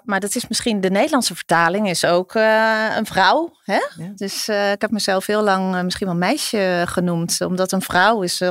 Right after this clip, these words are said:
Speaker 1: wel mature en ik ga er ook een beetje rechtop bij staan. Madame is wel, eh, ja, er komt wat binnen of zo.
Speaker 2: Die ook de boel aanstuurt.
Speaker 1: Die ook de boel aanstuurt.
Speaker 2: Lukt dat
Speaker 1: Klopt.
Speaker 2: ondertussen?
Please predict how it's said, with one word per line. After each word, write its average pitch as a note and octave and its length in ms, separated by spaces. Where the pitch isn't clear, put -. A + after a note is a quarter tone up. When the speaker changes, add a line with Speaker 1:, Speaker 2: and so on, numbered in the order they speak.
Speaker 1:
wel F#3 360
mature G#3 560
en F3+ 80
ik F#3 100
ga - 80
er - 100
ook F#3+ 60
een - 60
beetje F#3+ 200
rechtop A3 300
bij A#3+ 140
staan. B3 380
Madame G3+ 340
is E3+ 100
wel, F3+ 440
eh, F#3+ 60
ja, B3 120
er E3+ 80
komt F#3 220
wat F#3 140
binnen G3+ 400
of F3+ 140
zo. F3 340
Speaker 2:
Die G3+ 160
ook D#3 140
de F3 80
boel F3+ 180
aanstuurt. F3 760
Speaker 1:
Die - 180
ook - 80
de - 80
boel G#3+ 180
aanstuurt. A#3 520
Speaker 2:
Lukt - 160
dat G3+ 100
Speaker 1:
Klopt. A3 180
Speaker 2:
ondertussen? A3 460